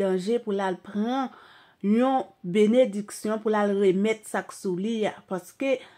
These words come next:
kote yo te voye la, se la pou l ta ale menm. Ebyen, Jude Célestin li menm li te wè l, li pa t konprann sa k a fèt la. Ebyen, Marie Sena vin pale, l fè konnen ke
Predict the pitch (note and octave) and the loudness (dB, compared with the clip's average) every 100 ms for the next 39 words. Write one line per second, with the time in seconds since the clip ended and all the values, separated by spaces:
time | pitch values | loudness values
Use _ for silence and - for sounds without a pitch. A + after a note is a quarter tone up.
0 | _ _ _ D#4 E4 E4+ E4 D#4+ C#4 A#3+ | _ _ _ -2 4 6 6 4 0 2
1 | A#3+ A3 G3+ G#3 A3 - _ - B3+ A3+ | 2 2 0 -2 -4 -10 _ -8 -2 0
2 | G3 G#3+ A3 A3 G#3+ F3+ G#3+ G3 F#3+ F#3 | 2 0 -2 -4 -8 -4 -2 0 0 0
3 | A3 F#3 D3+ _ - - _ - G3+ G3+ | -2 -2 -4 _ -20 -20 _ -4 0 2
4 | G3 G#3 G3+ - D#4 D4 C4+ - A3 G#3+ | 2 0 -6 -2 4 4 4 0 -2 0
5 | G3+ G3+ G3 F#3+ G#3 F3+ F3 A3 B3 B3+ | 0 0 -2 -4 0 0 2 2 2 0
6 | - - - B3 E4+ E4+ E4+ D#4+ - - | -12 -18 0 6 6 6 2 2 -2 2
7 | D4 C#4+ C#4+ C4+ B3 B3+ A#3 G#3+ G#3 - | 4 4 0 0 0 -2 -2 -6 -2 -2
8 | A3 - F#3 - G3+ F3+ A3 A3 G#3 A#3+ | -2 -2 -6 -4 -6 -2 -2 0 0 -2
9 | - C4 B3 A#3+ B3 A#3 B3 A#3+ C#4+ C#4+ | 0 4 4 2 0 0 0 2 2 0
10 | B3 G#3+ A3+ G#3+ G#3 G#3 D#4+ | -2 -4 -4 -6 -6 0 0